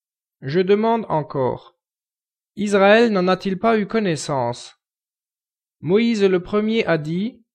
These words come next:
J'exciterai votre jalousie contre une nation qui n'en est pas une.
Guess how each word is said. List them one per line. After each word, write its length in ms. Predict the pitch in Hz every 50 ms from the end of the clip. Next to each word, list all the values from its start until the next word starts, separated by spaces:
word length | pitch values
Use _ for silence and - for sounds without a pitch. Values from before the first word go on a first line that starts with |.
| _ _ _ _ _ _ _ _ _ _ _ _ _ _ _ _ _ _ _ _ -
J'exciterai 760 | 127 139 185 214 214 - - 233 220 - 226 208 202 196 180
votre 340 | 147 151 175 170 - - 170
jalousie 760 | 160 160 196 202 208 214 196 175 170 165 165 180 202 214 - -
contre 300 | - 190 190 180 - 208
une 160 | 208 190 185
nation 500 | 175 180 190 185 185 - 226 226 233 226
qui 160 | 220 - 196 170
n'en 200 | 160 151 156 185
est 100 | 208 208
pas 220 | - 185 160 147
une. 420 | 139 139 135 127 123 117 113 123